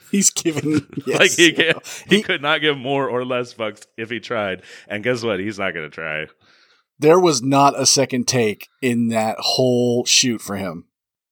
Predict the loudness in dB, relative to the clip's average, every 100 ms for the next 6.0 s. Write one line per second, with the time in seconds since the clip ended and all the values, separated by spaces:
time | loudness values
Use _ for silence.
0 | _ -2 -2 0 0 0 -4 -2 0 0
1 | 2 -2 -2 -4 -4 -2 -2 -2 -2 -2
2 | -4 _ _ -2 0 -2 -8 -16 _ _
3 | -4 -4 -6 -10 -10 -16 _ _ -12 -6
4 | -6 -6 -4 -2 -2 -6 -12 -14 _ -14
5 | -8 -4 -2 -2 -4 -6 -6 -2 0 0